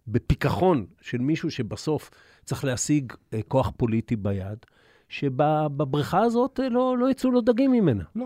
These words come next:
Speaker 2: אבל כחלון מראש לא בא ב-, בעמדה כזו. אגב, מהניתוח של המצביעים שלו,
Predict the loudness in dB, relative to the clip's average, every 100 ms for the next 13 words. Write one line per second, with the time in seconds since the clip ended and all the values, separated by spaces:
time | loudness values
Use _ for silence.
0 | -4 -2 4 6 6 4 4 4 6 6
1 | 4 0 0 2 2 4 2 0 0 0
2 | 0 0 -2 -2 -2 2 2 2 -4 -2
3 | -2 2 6 8 8 2 -8 -6 -2 -2
4 | -2 0 0 2 0 -2 -4 -2 0 0
5 | 0 2 4 2